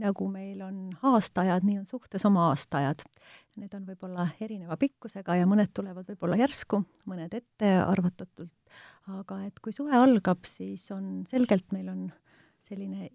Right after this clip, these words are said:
ilus aeg, kus me oleme armunud ja kus kuidagi kõik on nagu iseenesestmõistetav, et,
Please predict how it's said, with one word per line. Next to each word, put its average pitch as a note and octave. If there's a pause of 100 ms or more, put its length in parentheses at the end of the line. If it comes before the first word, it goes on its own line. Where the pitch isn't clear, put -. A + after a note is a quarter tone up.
ilus A3+
aeg, A#3
kus G3
me F#3+
oleme F#3+
armunud F#3+
ja -
kus -
kuidagi A#3
kõik C4+
on G#3
nagu G#3+
iseenesestmõistetav, F3+
et, -